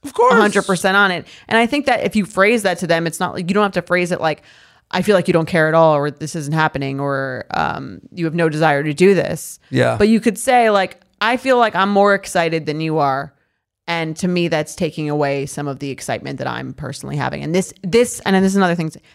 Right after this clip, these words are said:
Speaker 2: This means a lot to me."
Speaker 1: That, I love that. Yeah.
Speaker 2: Yeah.
Speaker 1: Because, and here's the thing.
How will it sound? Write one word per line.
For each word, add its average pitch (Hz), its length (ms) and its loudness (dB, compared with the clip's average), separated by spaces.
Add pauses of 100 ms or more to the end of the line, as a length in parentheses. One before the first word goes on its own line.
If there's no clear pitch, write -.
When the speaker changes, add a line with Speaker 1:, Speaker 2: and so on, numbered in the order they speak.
(100)
Speaker 2:
This 220 260 0
means 220 220 2
a 180 80 6
lot 160 300 4
to 160 100 -4
me." 135 220 -8 (340)
Speaker 1:
That, 143 320 -2
I 139 120 2
love 135 200 2
that. 98 240 -12 (800)
Yeah. 123 240 -6 (180)
Speaker 2:
Yeah. 175 220 0
Speaker 1:
Because, 208 200 0 (360)
and 196 260 2
here's 180 200 2
the 165 80 -2
thing. 123 280 -2